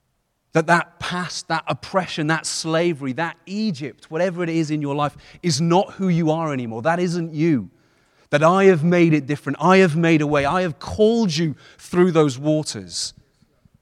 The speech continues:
And what I want you to do now is step into that identity as you move forward.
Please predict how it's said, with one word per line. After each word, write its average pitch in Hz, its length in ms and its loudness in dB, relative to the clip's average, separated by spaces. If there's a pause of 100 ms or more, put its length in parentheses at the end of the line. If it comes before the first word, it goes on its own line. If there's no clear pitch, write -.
(580)
And 160 100 0
what 180 80 6
I 180 40 6
want 190 200 2
you 175 60 -2
to 165 60 0
do 165 120 4
now 175 260 0
is 151 100 0
step - 600 -2
into 180 260 0
that 156 160 2
identity 135 640 -2
as 107 120 -6
you 117 100 -4
move 110 180 -6
forward. 92 440 -16